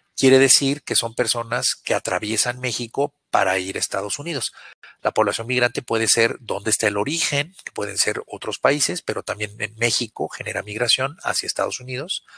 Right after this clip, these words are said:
por poner un ejemplo. Entonces hay población, hay que tomar en cuenta el origen, hay que tomar en cuenta el trayecto,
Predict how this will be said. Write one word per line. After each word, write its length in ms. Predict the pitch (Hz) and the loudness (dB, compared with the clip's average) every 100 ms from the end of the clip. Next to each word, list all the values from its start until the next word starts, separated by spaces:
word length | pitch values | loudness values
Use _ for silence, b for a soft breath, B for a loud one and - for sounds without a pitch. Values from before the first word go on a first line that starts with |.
| B | B
por 120 | 113 | -4
poner 260 | - 87 82 | -2 -6 -4
un 100 | 90 | -2
ejemplo. 420 | 107 123 113 196 B B B B B _ | -2 -4 -6 -12 B B B B B _
Entonces 300 | - 120 131 | -2 4 4
hay 40 | |
población, 580 | 123 123 110 101 131 147 | 4 2 4 2 0 0
hay 100 | 135 | -2
que 80 | - | -2
tomar 240 | - 117 | -2 -2
en 60 | 117 | 0
cuenta 240 | 113 104 | -2 -2
el 100 | 110 | -2
origen, 500 | 110 127 156 - 127 131 | 0 -2 -4 -2 -4 -2
hay 100 | 117 | -4
que 120 | 120 | -4
tomar 240 | - 101 104 | 0 0 0
en 80 | |
cuenta 260 | 95 104 - | -2 -4 -2
el 80 | 98 | -4
trayecto, 720 | - 95 104 147 - 135 170 | -2 0 2 2 2 -4 -4